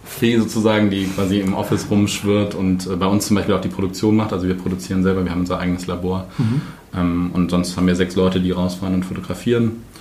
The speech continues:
Speaker 1: Kommen jetzt noch zwei dazu.
Speaker 2: Mhm.
Speaker 1: Ähm, einer hat uns jetzt vor kurzem verlassen.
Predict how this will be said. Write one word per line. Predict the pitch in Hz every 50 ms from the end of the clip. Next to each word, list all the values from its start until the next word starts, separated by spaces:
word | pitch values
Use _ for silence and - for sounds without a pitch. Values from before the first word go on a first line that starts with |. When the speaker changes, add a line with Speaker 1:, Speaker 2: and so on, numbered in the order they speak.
| - - - -
Speaker 1:
Kommen | - - 104 104
jetzt | 104 95 92 90
noch | 98 90 92 -
zwei | - - - 92 90 92
dazu. | 92 92 92 - - - 113 110 107 113 113 110 107 - -
Speaker 2:
Mhm. | 143 110 123 156 - - 113
Speaker 1:
Ähm, | 95 90 87 90
einer | - 92 92 87
hat | 85 90
uns | 92 90 -
jetzt | 90 - -
vor | - -
kurzem | 101 92 - - 92
verlassen. | - - 95 101 101 - 107 101 98 98 98 -